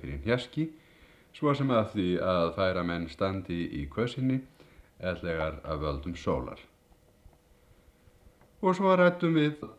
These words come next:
einnig um fiskinn við Einar Eiríksson frá Hvalnesi, nú kaupmann á Hornafirði. Í fullu trausti þess að góðgjarnir menn misskilji ekki gamansemi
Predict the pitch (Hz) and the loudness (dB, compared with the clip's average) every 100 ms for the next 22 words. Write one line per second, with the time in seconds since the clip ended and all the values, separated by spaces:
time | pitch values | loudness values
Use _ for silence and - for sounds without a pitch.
0 | - 123 123 107 90 80 - - - - | 0 2 2 2 0 -2 -6 -20 -20 -20
1 | - - 95 90 87 82 - 101 - - | -20 -6 -4 -2 -2 -4 -8 -8 -8 -10
2 | 65 69 - 85 87 85 80 - 113 113 | -10 -12 -12 -4 -2 -2 -6 -2 0 0
3 | 107 101 - 120 120 110 - 80 78 73 | 0 -2 -2 -4 -2 -6 -6 -6 -6 -6
4 | 85 80 - 107 73 67 - - _ _ | -6 -4 0 0 0 -6 -10 -14 _ _
5 | - - - - 87 80 104 101 98 90 | -20 -20 -20 -10 -8 -6 -6 -6 -6 -6
6 | 95 82 65 - - - _ _ _ _ | -6 -6 -8 -10 -14 -18 _ _ _ _
7 | _ _ _ - _ - 165 196 190 170 | _ _ _ -20 _ 0 2 2 4 4
8 | 127 110 151 151 180 175 131 127 127 123 | 6 4 2 2 2 2 4 6 6 4
9 | 113 98 101 147 151 110 117 117 143 160 | 2 2 4 4 6 6 6 4 2 2
10 | 165 160 - 180 160 127 110 101 87 78 | 2 2 -2 -2 2 2 2 -2 -6 -6